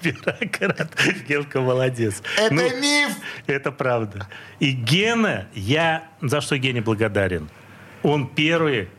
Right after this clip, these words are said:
Speaker 1: Знаешь, музыканты копейки получали с концертов. Он первый поднял вопрос: "Заплатите хотя бы рубль с места". З-,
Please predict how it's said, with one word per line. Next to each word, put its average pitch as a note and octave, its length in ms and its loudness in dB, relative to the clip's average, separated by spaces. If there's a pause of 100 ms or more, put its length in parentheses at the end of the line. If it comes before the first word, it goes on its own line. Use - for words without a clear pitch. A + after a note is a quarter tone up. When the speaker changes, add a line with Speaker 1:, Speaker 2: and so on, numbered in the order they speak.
(720)
Speaker 1:
Знаешь, F#3+ 200 2
музыканты B2 400 0
копейки F#2+ 520 -2
получали F2 480 -2
с - 80 -4
концертов. - 520 -6
Он A2 160 4
первый C3 460 0
поднял G2+ 420 0
вопрос: F#2+ 580 -2 (340)
"Заплатите G#2 560 0
хотя G2+ 320 -2
бы F#2 120 0
рубль E2 220 -2
с - 140 -8
места". - 400 -6 (600)
З-, - 200 0